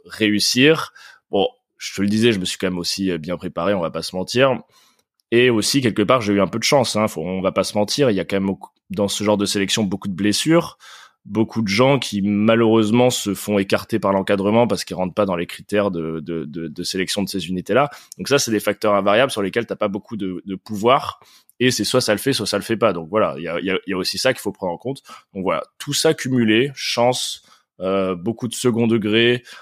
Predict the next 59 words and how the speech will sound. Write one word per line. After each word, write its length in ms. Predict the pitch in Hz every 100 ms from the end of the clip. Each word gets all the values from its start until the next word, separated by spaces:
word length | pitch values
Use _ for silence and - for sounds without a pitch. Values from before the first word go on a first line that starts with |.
| _ -
un 160 | 101 - -
haut 220 | 139 135
niveau 260 | 127 120 127
de 60 |
motivation 580 | 120 107 117 120 - 127
parce 140 | 104
que 100 | 95
j'avais 260 | 90 92 92
quelque 140 | 92
chose 300 | 90 101 92
à 160 | 87 85
prouver 340 | - - 101
à 60 | 98
moi-même 340 | 95 98 107
et 60 | 98
à 80 | 87
tout 160 | -
le 60 | 95
monde, 320 | 104 131 101 _ _ _
bah, 120 | 87 85
ça 220 | - 113
m'a 100 | 104
fait 240 | - 95
tenir 240 | - 110 107
sur 200 | - 95
le 40 |
long 160 | 85 85
terme 340 | 98 113 113
et 100 | 85
a 180 | 82 78 - - _ _
fait 160 | 101 98
que 60 |
j'ai, 240 | 82 85 82
j'ai 160 | 90
fini. 480 | - 90 85 117 127 -
Et 40 |
c'est 140 | 104 104
marrant 160 | 120
parce 160 | 123 104
que 60 |
les 100 | 101
gens 140 | 101 123
qui 100 | 113
ont 80 | 98
fini 280 | - 107
avec 200 | 104 98
moi 380 | 104 104 131 - _ _ _ -
étaient 180 | 98 104
un 100 | 104
petit 120 | 117
peu 140 | 123
dans 100 | 135
la 80 | 117
même 80 | 110
mentalité 500 | 110 110 110 104 101
que 120 | -
moi, 140 | 90 85
tu 120 | 85
vois. 160 | 87